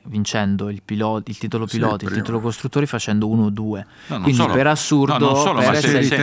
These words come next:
Speaker 2: arriva
Speaker 3: se
Speaker 2: di terzo,
Speaker 3: Verstappen
Speaker 2: perché
Speaker 3: avesse
Speaker 2: da-,
Speaker 3: un'indigestione
Speaker 2: davanti a Hamilton.
Speaker 3: Ma
Speaker 1: Lo so,
Speaker 3: dillo,
Speaker 1: mi
Speaker 3: hai,
Speaker 1: ha
Speaker 3: hai la
Speaker 1: chiamato.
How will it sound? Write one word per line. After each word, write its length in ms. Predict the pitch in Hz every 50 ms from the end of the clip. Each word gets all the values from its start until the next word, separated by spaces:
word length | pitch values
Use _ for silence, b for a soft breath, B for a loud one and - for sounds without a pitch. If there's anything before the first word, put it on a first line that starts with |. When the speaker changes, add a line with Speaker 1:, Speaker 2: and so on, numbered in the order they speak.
| 143 147
Speaker 2:
arriva 280 | 147 131 113 113 117
Speaker 3:
se 60 | 104 101
Speaker 2:
di 80 | 143
terzo, 220 | 139 160 - 113 107
Speaker 3:
Verstappen 280 | 202 190 - - -
Speaker 2:
perché 260 | 123 123 123 120 -
Speaker 3:
avesse 180 | 110 123 147 151
Speaker 2:
da-, 60 | 123
Speaker 3:
un'indigestione 360 | - - - - 135 135 139 127
Speaker 2:
davanti 340 | 131 143 143 143 139 - 151
a 60 | 131 139
Hamilton. 440 | 156 156 139 135 123 113 113 156 160 -
Speaker 3:
Ma 100 | 294 254 -
Speaker 1:
Lo 80 | 147
so, 140 | - - 175
Speaker 3:
dillo, 100 | 165 - 117
Speaker 1:
mi 40 |
Speaker 3:
hai, 60 | 127 143
Speaker 1:
ha 20 |
Speaker 3:
hai 160 | 143 135 143 143
la 40 |
Speaker 1:
chiamato. 180 | - - 139